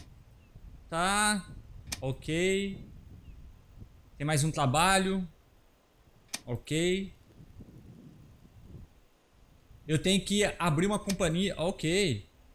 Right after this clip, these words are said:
E ter máquinas para trabalho. Ok.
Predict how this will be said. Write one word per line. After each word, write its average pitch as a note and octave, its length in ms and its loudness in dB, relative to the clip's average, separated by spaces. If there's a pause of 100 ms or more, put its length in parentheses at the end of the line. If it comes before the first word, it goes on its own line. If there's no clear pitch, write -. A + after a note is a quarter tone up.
(1800)
E F3+ 1120 2 (1500)
ter G3 160 4
máquinas F3+ 520 4
para E3+ 260 0
trabalho. C#3+ 600 2
Ok. D#3+ 520 -2